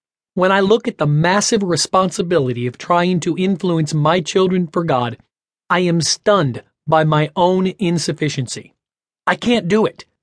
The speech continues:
But I know someone who can. God. He can do more in seconds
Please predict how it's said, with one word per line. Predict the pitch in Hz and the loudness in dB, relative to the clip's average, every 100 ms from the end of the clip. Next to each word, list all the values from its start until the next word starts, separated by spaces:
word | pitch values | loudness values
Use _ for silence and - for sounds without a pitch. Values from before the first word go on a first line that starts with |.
| _ _ _ _ _ - | _ _ _ _ _ -2
But | 185 | 2
I | 185 | 2
know | 190 196 208 | 2 2 2
someone | - 208 185 170 | 2 2 2 0
who | 170 | -2
can. | 160 139 107 - _ _ _ _ _ _ 156 | -2 -4 -6 -20 _ _ _ _ _ _ -2
God. | 143 110 - - _ _ _ _ - | 0 -2 -8 -20 _ _ _ _ -4
He | 220 | -2
can | 214 190 | 0 0
do | 180 | 0
more | 170 180 220 | 2 4 4
in | 247 | 2
seconds | 220 220 180 131 117 | 2 0 0 -2 -6